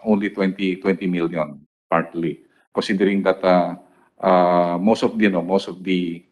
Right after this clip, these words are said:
uh, vaccines are two doses. So if they will have, uh, more or less, uh,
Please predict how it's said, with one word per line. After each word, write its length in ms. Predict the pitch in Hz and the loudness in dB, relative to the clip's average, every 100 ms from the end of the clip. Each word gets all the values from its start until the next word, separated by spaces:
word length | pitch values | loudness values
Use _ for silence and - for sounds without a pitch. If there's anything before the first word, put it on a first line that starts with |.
| - | -6
uh, 260 | 90 85 80 | -2 0 0
vaccines 560 | 82 - 113 92 82 | -4 -2 0 0 0
are 160 | 98 85 | -2 -2
two 140 | - 107 | 0 0
doses. 560 | 92 87 82 78 - _ _ _ | 2 0 -4 -4 -6 _ _ _
So 320 | - 107 101 98 | 0 4 4 2
if 240 | 113 - | -2 0
they 140 | 107 | 2
will 180 | 101 95 | 4 2
have, 260 | 101 107 92 | 2 2 2
uh, 220 | 98 92 | 0 2
more 240 | 90 98 | 2 2
or 80 | 92 | 2
less, 240 | 90 92 95 | 0 0 -2
uh, 380 | 90 85 82 | 0 -2 -6